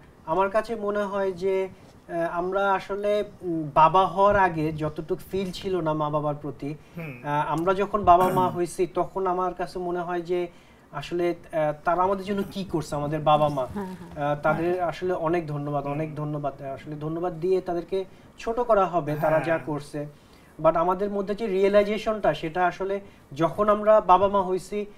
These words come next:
Speaker 1: তখন ওই সেই রিয়েলাইজেশনটা আরো অনেক বেশি আসছে।
Speaker 2: হ্যাঁ।
Speaker 1: এবং, আ, তাদের জন্য
Speaker 2: হুম।
Speaker 1: আসলে তাদের কাছে আমরা অনেক কৃতজ্ঞ।
Speaker 2: অনেক কৃতজ্ঞ। দর্শক, আমরা সময়ের শেষ প্রান্তে চলে এসেছি,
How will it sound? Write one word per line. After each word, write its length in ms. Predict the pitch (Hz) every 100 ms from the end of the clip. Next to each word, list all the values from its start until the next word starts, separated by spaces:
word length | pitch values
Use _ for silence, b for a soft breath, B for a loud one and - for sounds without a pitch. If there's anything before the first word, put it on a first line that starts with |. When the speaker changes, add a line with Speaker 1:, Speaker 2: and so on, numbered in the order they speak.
| B - -
Speaker 1:
তখন 340 | 214 208 240 226
ওই 80 |
সেই 200 | 226 220
রিয়েলাইজেশনটা 540 | 202 208 196 185 190 185
আরো 220 | 175 180 B B
অনেক 300 | 185 226 175
বেশি 320 | 156 170 - 175
আসছে। 380 | 139 - 139
Speaker 2:
হ্যাঁ। 340 | 139 135 123 123 131
Speaker 1:
এবং, 460 | 151 147 170 170 165
আ, 340 | 165 156 151 151
তাদের 280 | 156 170 165
জন্য 280 | 170 175
Speaker 2:
হুম। 100 | 170
Speaker 1:
আসলে 280 | 156 156 165
তাদের 240 | 156 151 160
কাছে 200 | 160 165
আমরা 140 | 165
অনেক 260 | 151 170 -
কৃতজ্ঞ। 400 | 180 - 170 -
Speaker 2:
অনেক 360 | 175 160 151
কৃতজ্ঞ। 280 | 147 139 131 - B B -
দর্শক, 460 | 185 196 - 170 123 - - - - - - b b b - _ - -
আমরা 580 | 175 180 185 175 175 - - - - - - - -
সময়ের 460 | - 196 180 175 180
শেষ 340 | - 208 202
প্রান্তে 360 | - 196 190 180
চলে 260 | 180 165
এসেছি, 580 | 156 151 - - -